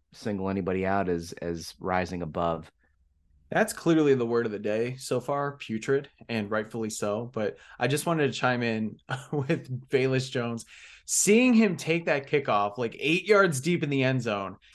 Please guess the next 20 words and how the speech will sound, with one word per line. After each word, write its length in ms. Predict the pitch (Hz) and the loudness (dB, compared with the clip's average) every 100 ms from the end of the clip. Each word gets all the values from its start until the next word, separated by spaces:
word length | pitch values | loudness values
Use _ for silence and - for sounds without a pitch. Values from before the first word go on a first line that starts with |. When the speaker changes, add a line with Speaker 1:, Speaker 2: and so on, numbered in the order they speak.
| - | -8
Speaker 2:
And 120 | 143 | -2
I'm 140 | 156 160 | 0 2
just 180 | 165 175 | 2 2
like, 140 | 143 | 0
"What 280 | 127 190 214 | 2 2 4
the 80 | 247 | 4
hell 240 | 214 220 | 4 6
are 80 | 214 | 6
you 220 | 175 185 | 4 -2
doing, 600 | 131 135 208 294 262 156 | -6 2 6 6 6 4
man? 360 | 135 170 220 220 | 2 4 2 2
Like, 180 | 208 | -2
just 260 | 175 214 - | -2 -8 2
go 200 | 208 220 | 4 6
down." 260 | 233 240 175 | 4 0 0
And 100 | 156 | 0
then, 140 | 156 | -2
of 100 | 156 | -2
course, 280 | 196 170 131 | -2 -4 -4
he, 200 | 143 | -8